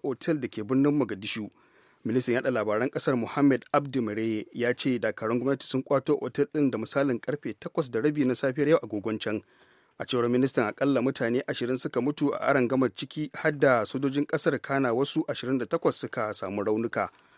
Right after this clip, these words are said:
Mutumin da ya mallaki otel ɗin ya ce 'yan bindigar sun shiga otel ɗin ne ta kofar baya,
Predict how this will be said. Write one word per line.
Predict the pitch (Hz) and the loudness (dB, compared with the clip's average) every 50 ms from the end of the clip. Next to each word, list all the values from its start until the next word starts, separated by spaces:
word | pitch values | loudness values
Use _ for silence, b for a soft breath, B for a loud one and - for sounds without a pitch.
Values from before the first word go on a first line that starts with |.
| b b b b b b b - | b b b b b b b -14
Mutumin | - - 123 123 123 117 107 | -6 -2 0 0 2 2 2
da | 110 104 101 | 2 4 4
ya | 113 123 | 4 4
mallaki | 123 120 110 101 90 - 135 | 4 2 2 0 -2 0 0
otel | 123 107 - 139 131 - | 0 2 2 0 0 0
ɗin | - 131 123 117 | 0 0 2 2
ya | 117 123 | 2 0
ce | 123 - - 139 127 123 - | 0 0 0 2 2 2 0
'yan | 123 123 120 | -2 -2 -2
bindigar | 131 127 131 139 135 131 110 | -2 0 0 0 0 0 -2
sun | - - 131 127 | -2 -2 -4 -4
shiga | - 120 113 127 131 | -4 -2 0 2 2
otel | - 113 110 - 143 135 | 2 0 -2 0 -2 -2
ɗin | - 139 131 123 117 | 0 0 -2 0 2
ne | 123 123 | 0 0
ta | 123 - | 0 0
kofar | - - 151 143 131 110 98 | 0 2 2 2 2 0 0
baya, | 101 101 98 101 101 101 | 0 2 2 2 2 0